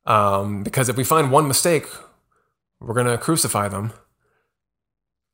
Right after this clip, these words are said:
and bring them, and bring them down. We're gonna, we're, we're gonna be calling for the axe on them.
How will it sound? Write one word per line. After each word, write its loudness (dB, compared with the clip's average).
and 2
bring 2
them, 6
and 0
bring 6
them 4
down. 4
We're -2
gonna, 4
we're, 4
we're -2
gonna 2
be -2
calling 2
for 0
the 0
axe -2
on -8
them. -14